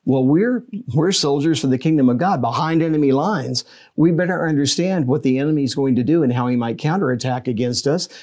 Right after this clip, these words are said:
And the, the things he does, he revisits things over and over. And this is one of the main themes of my, this new message I've got.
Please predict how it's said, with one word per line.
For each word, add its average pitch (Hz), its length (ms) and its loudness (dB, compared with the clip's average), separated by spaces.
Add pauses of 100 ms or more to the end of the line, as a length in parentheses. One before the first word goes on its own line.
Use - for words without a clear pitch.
And 214 180 0
the, 208 60 2
the 190 220 -2
things 226 260 -2
he 202 80 0
does, 175 340 -2 (360)
he 208 220 2
revisits 170 800 0
things 113 320 -2 (120)
over 170 480 0
and 123 240 -2
over. 147 360 0
And 131 120 4
this 135 80 -2
is - 80 -2
one 135 100 -2
of 120 60 0
the 117 40 0
main 127 280 0
themes 139 400 -2
of 113 80 -2
my, 120 200 -2
this 117 300 -6
new 123 120 2
message 120 420 -2
I've 110 160 -4
got. 107 320 -6